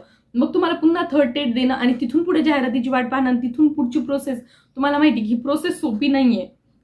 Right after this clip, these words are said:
रजिस्ट्रेशन म्हणजे एक्झाम देण्यापासून रिझल्ट, रजिस्ट्रेशन, जाहिराती वगैरे खूप मोठे टप्पे पार पाडावे लागतात.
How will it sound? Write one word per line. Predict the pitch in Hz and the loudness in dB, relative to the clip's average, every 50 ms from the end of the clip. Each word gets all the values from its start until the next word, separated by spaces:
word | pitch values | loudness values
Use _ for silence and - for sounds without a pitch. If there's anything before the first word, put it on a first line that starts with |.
| _ | _
रजिस्ट्रेशन | 208 233 240 240 262 240 - 277 285 285 294 269 247 | -2 0 2 2 0 0 -2 -2 -2 0 0 0 0
म्हणजे | 247 240 233 220 233 240 233 208 - | 2 2 2 2 2 2 0 -2 -2
एक्झाम | - 240 220 - 285 277 277 262 | -4 -2 0 0 2 2 4 4
देण्यापासून | 262 262 262 269 254 - 262 247 240 - - 285 294 285 247 | 2 2 2 2 0 0 -2 -4 -4 -4 -4 -4 -2 0 2
रिझल्ट, | 220 269 233 208 - 247 277 311 - 254 | 2 2 0 0 0 -2 -2 -2 -2 -2
रजिस्ट्रेशन, | 254 220 240 240 - 254 240 247 269 269 262 | -2 -2 -2 -2 -2 -4 -4 -2 0 0 0
जाहिराती | 240 277 226 220 220 233 220 220 262 262 | 0 0 0 0 0 -2 -2 -2 -2 0
वगैरे | 240 240 240 254 269 254 - - | 0 0 0 0 0 -2 -2 -4
खूप | 330 339 349 | -4 -2 -2
मोठे | 339 330 - 349 262 | -2 -2 0 0 0
टप्पे | 285 240 - 269 | 0 0 -2 -2
पार | - 262 247 247 | 0 0 0 0
पाडावे | 240 254 247 240 240 233 233 269 | 2 0 0 0 0 0 0 -2
लागतात. | 311 294 - - 247 | -2 -4 -4 -4 -4